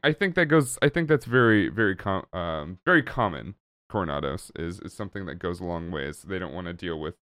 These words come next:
with, you know, payment and whatnot, and it makes things too muddy and, and stuff like that. And, but the only reason that anybody ever cares about,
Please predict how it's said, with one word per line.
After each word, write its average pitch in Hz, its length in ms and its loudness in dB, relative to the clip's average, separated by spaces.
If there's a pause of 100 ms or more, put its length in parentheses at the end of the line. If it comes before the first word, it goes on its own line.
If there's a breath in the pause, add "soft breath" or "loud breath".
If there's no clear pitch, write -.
(320)
with, 92 160 -6 (140)
you 92 100 -10
know, 80 240 -10
payment 90 320 -6
and 82 140 -8
whatnot, 78 400 -10
and 85 240 -12
it 95 100 -4
makes 98 480 -2
things 98 220 -4
too 104 160 -2
muddy 80 360 -2
and, 76 160 -12
and 82 160 -12
stuff - 260 -10
like 80 180 -12
that. 78 160 -4
And, 110 180 -4
but 127 160 4
the 151 80 2
only 185 240 4
reason 139 300 4
that 120 140 2
anybody 117 340 2
ever 95 180 2
cares 202 380 2
about, 87 360 0